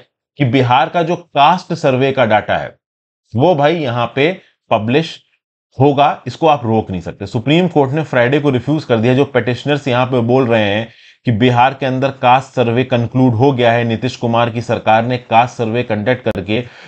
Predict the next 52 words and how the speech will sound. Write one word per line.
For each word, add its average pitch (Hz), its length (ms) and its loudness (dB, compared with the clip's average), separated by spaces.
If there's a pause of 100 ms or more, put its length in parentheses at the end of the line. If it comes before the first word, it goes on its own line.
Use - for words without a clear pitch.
(120)
लोगों 139 340 4
के 165 160 -2
fundamental 147 640 0
right 131 220 0
to 151 140 0
privacy 123 460 0
को 139 120 2
वायलेट 98 320 0
किया, 71 200 -12
क्योंकि - 840 -6
जब 156 160 2
आप 160 180 -2
कास्ट 147 260 2
सर्वे 147 240 0
कंडक्ट 143 340 -2
करते 117 280 -4
हो 76 200 -10 (220)
तो 117 40 4
आप 147 180 2
लोगों 143 320 2
से 175 120 0
जाके 151 260 0
उनकी 160 260 0
कास्ट 160 380 0
पूछते 165 320 -2
हो 113 100 2
कि 101 100 -6
भाई 127 160 2
आपकी 120 300 0
कास्ट 104 320 -2
क्या 82 100 -8
है, 71 80 -14
आपकी 110 340 -2
कास्ट 95 300 -4
क्या 69 100 -10
है। - 80 -18 (360)
पाँच 131 260 0
सौ 185 120 0
करोड़ 151 300 0
के 139 100 -2
खर्चे 120 360 -4
पर 127 160 0
बिहार 107 300 0
की 120 120 -8
सरकार 95 400 -4
ने 113 120 -2
यह 135 160 -2
कास्ट 92 240 0
सर्वे 92 220 -6
कंडक्ट 85 380 -10
किया। 65 260 -20 (760)
अब 147 260 0